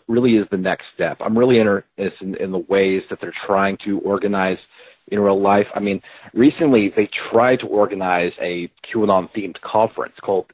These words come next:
Digital Soldiers Conference in Atlanta, but it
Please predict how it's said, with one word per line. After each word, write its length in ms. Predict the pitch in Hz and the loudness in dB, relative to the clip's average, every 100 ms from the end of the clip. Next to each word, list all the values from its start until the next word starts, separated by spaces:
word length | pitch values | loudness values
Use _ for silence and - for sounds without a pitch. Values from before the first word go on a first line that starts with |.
| - | -6
Digital 360 | 107 95 85 - | -4 -2 -6 -4
Soldiers 360 | 98 92 85 - | -2 -2 -2 -4
Conference 420 | 98 87 87 82 - | -2 -2 -4 -10 -8
in 160 | 95 | -4
Atlanta, 560 | 90 85 95 95 131 127 _ - - - - - - | -4 -2 -2 2 0 0 _ -20 -20 -20 -20 -12 -2
but 260 | 101 101 | 0 0
it 120 | - | -2